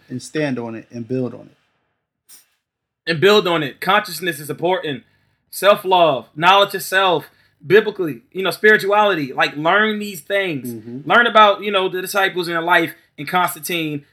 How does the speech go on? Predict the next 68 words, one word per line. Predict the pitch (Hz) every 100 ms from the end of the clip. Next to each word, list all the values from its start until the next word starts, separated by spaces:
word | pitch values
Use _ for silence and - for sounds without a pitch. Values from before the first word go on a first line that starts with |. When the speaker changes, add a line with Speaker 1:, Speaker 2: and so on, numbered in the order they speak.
| _ -
Speaker 2:
and, | 156
um, | 160 151
Bishop | 139 190 - 160
from | 135 165
Antioch, | 180 180 180 160
the | 151
Antioch | 160 175 170 156
early | 151 160 156
churches | 175 170 147 135
and | 151
the, | 143 156
and | 151
the |
s-, | - -
the | 151 135
seven | - 180 165
scrolls, | - 180 165 139 131 - _
and | 135
learn | 156 226
about | 208 185 175 - _ _
different | 185 185 170 135
theologies, | 180 180 175 160
and | 143
learn | 175 226
about | 208 165
Luther | 151 175 -
and | 156 143
John | 127 170 170 156
and | 139
King | - 185 156
James, | 165 165 135
the | 147
per-, | - 190
person | - 180 -
they | 156
were | 165 160 147 - _
and | 143
how | 165
they | 151
cultivated | 190 185 165 151
the | 135
Bible. | 165 160 143
Learn | 170
about | 240 208
these | 180
other | 165 156
books. | 147 139 - _
Learn | - 214 214
about | 156 123
it. | 165
Speaker 1:
Yeah. | 208 160
Speaker 2:
I | 147 208
believe | 254
the | 220
Bible | 190 208 196
is |
the | 165
word | 165 180
of | 156
God, | 156 170 147
a |
true | 135 - 196
and | 151
infallible | 143 180 160 147
word | 135
of |
God, | 139 143 120
right? | 139